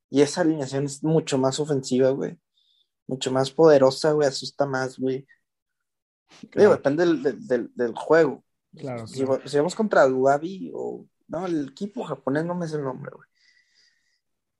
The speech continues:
Speaker 2: Ojalá
Speaker 1: Tiene que jugar. Ten-, tengo que verlos jugar primero. Quiero ver cómo juega mañana. Va a estar muy interesante el juego, pero hay muchas variantes, ¿no? Demasiadas, sí,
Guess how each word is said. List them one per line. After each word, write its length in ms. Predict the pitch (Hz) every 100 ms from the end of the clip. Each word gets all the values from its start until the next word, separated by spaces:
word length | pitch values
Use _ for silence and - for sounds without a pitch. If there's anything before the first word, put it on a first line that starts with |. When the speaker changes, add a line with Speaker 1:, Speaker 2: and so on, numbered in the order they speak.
| - - - - 123
Speaker 2:
Ojalá 180 | 131 147
Speaker 1:
Tiene 100 | 147
que 60 | 156
jugar. 380 | - 127 123 127 - - _ _ _ _ _ _ _ _ _ _ _ _ _ _ _ _ _ _ _ - - _
Ten-, 240 | - 185 -
tengo 180 | 226 233
que 100 | 202
verlos 500 | 160 160 185 - _
jugar 400 | - 127 135 -
primero. 360 | 143 123 117 -
Quiero 180 | 156
ver 140 | 190 185
cómo 180 | 190 185
juega 180 | 170 180
mañana. 380 | 160 135 147
Va 100 | 156 151
a 20 |
estar 260 | - -
muy 120 | 151 147
interesante 520 | - 147 127 127 139
el 60 |
juego, 320 | 135 123 143 -
pero 320 | 143 123 - _ _ _ _ _ _ _ _ _ _ _ _ _ _ _ - _
hay 200 | 143 156
muchas 320 | 175 165 185
variantes, 560 | 180 127 123 143 - -
¿no? 440 | - 123 123 131
Demasiadas, 600 | 110 120 113 123 131 - -
sí, 280 | - -